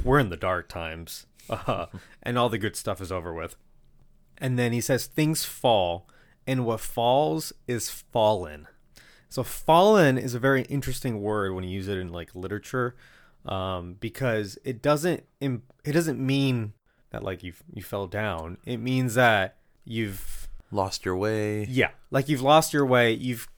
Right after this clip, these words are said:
Speaker 1: crashed into maybe darkness, maybe evil,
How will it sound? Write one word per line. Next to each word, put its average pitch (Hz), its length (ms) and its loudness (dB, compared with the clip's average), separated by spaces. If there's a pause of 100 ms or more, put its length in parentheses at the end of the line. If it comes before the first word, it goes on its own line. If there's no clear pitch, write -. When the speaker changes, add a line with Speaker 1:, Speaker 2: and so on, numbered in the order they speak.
Speaker 1:
crashed 123 560 4
into 110 680 -4
maybe 98 600 -4
darkness, 107 540 -2
maybe 85 320 -10
evil, 104 500 -4